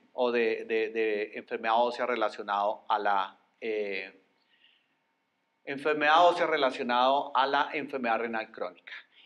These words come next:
Y quiero que terminemos, este es el, eh, el estudio de Hamal, eh, publicado en el dos mil once,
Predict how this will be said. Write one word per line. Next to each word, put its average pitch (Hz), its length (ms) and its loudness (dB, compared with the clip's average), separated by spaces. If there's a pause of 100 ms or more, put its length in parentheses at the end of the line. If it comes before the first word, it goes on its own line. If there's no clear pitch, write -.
(180)
Y 151 80 -18
quiero 240 260 2
que 214 400 2
terminemos, 143 560 0
este 185 320 0
es 175 120 -2
el, 151 480 0
eh, 120 300 0
el 127 80 -8
estudio 147 440 -2
de 147 200 2
Hamal, 151 440 0 (580)
eh, 117 520 0
publicado 131 840 0
en 120 580 -4
el 117 120 -8
dos 113 200 -4
mil 127 160 -2
once, 151 420 -2